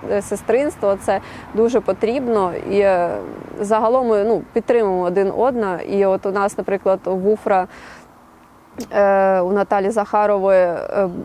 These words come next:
був демо-дей, де приймали участь вже сталі такі бізнес-вумен.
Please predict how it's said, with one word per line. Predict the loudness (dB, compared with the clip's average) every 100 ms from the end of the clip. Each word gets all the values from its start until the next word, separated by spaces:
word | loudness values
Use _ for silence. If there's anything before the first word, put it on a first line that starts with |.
| -10
був | -4 0 2 2
демо-дей, | 0 0 2 2 2 0 2
де | 4 4 4 0 -4 0
приймали | 2 4 4
участь | 2 2 0 -2 -4 -6
вже | -6 0 2 2 2
сталі | 0 0 0 -2
такі | -4 -2 2 2
бізнес-вумен. | 4 0 0 -2 0 -2 0 2 2 4 4 2